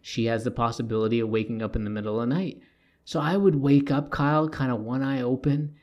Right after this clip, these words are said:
and I swear I thought, like, the door opened,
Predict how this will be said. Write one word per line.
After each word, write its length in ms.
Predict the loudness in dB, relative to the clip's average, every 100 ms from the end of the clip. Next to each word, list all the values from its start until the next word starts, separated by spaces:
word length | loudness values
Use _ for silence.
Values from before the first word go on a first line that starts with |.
| _ _ -6
and 140 | -4
I 100 | -2
swear 500 | -4 -6 0 4 6
I 100 | 4
thought, 280 | 2 0 0
like, 180 | -2 -2
the 80 | -4
door 320 | -2 0 2
opened, 480 | 2 2 -2 -4